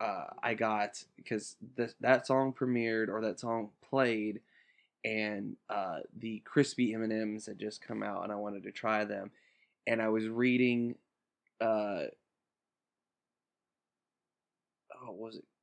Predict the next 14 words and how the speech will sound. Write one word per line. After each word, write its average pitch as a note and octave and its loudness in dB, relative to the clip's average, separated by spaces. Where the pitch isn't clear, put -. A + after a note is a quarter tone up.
Cluck C3+ -8
Cluck? C3 -10
No. G#2 -8
It C3+ 4
was B2+ 0
the C3+ 4
one C3 4
about B2 2
these A#2 -4
people A2+ -4
slowly G#2+ 0
turning G#2 -6
into G2+ -8
chickens. - -14